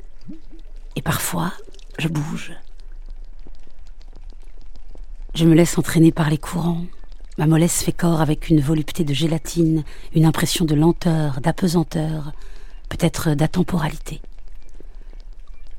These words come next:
Souvent, je me heurte à mes semblables. Enfin, est-il possible de se heurter quand on a le corps si mou ? Disons que nous nous ébranlons,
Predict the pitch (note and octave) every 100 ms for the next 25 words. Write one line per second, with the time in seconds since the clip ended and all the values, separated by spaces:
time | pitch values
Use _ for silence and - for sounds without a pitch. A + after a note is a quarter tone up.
0 | - - E3 F#3 - - - - D3+ E3+
1 | E3+ - D#3 C#3+ C#3 D#3+ C#3+ D3 C#3+ C#3
2 | C3+ - - - - - - - - -
3 | - C#3+ D#3 C#3+ C#3 - - - - -
4 | - - - - D#3 - D#3 - D#3 C#3+
5 | D3 - D#3 D3 - - - - C#3 C#3
6 | C#3 - - - C#3 C#3+ G3 - - -
7 | - - - - - - - - - -
8 | D#3+ D#3 E3+ E3 D#3 D3+ D3+ D#3 C3 D3+
9 | D3 C#3+